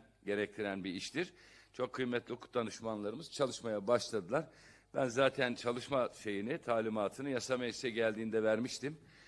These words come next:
Yasa bu haliyle geçerse, yani normalleşmezse ki umudum da yoktu. Arkadaşlarımız, e, çalışma arkadaşlarımız, danışmanlarımız çalışıyorlar. Niye gideceğiz, e, Anayasa Mahkemesi'ne?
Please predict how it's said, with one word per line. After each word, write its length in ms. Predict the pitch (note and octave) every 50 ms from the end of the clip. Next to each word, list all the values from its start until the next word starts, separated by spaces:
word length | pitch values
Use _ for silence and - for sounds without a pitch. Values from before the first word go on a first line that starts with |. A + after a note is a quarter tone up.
| - - - -
Yasa 320 | - A2+ G#2 - B2+ A#2 G#2+
bu 120 | A2 G2+
haliyle 360 | A2 A2 G#2+ G#2+ G#2 G2+ G2+
geçerse, 760 | F#2+ G#2 A2 - - A#2 A2 G2+ - - G#2 A2+ C3+ C#3+ - - -
yani 280 | E2+ F2 F2+ F2+ F2+
normalleşmezse 920 | F2+ F#2 G2 G2 G#2 A2 G#2+ G#2+ G#2 G#2+ F#2+ - - C#3 D3 - - C3+ -
ki 120 | - G#2+
umudum 340 | G#2+ A2 G#2+ G2+ A2 A2 G2
da 60 | A2
yoktu. 400 | A2 A2 G#2 - - C3+ E3+ F3+ - - - - - - - _
Arkadaşlarımız, 760 | - A#2+ A#2 B2 C3 B2+ B2+ B2 - C3 B2 A#2+ A#2 A2+ A2 - - -
e, 500 | F#2 G#2 G#2 G#2 G2+ G#2 G2+ G2 F#2+ F#2 - - _ _ - -
çalışma 380 | - A2 G#2+ G#2+ - B2 B2 A#2+
arkadaşlarımız, 720 | A2 - A2+ A2+ A2 G#2 G#2 - A#2 A2+ A2+ A2+ G2+ F#2
danışmanlarımız 760 | A2 G#2+ G#2 - - A2+ A2 G#2+ G#2+ G#2+ A2 A#2+ C#3 - - - - - - - - - _ _
çalışıyorlar. 640 | - D3 C#3 C3+ C3 - C3 A#2+ A2 G#2+ A2 C3+
Niye 180 | E3 G#3 A#3 A#3
gideceğiz, 560 | G#3+ G3+ - - - D3 F3+ F#3+ - - - -
e, 440 | G#2+ A2+ A2+ A2+ A2+ A2+ A2+ A2
Anayasa 380 | - - B2+ C3 B2 A2 - A#2+
Mahkemesi'ne? 720 | A2 G#2+ G2+ - - G#2+ G2+ G2 - - C3 C#3+ F#3 G3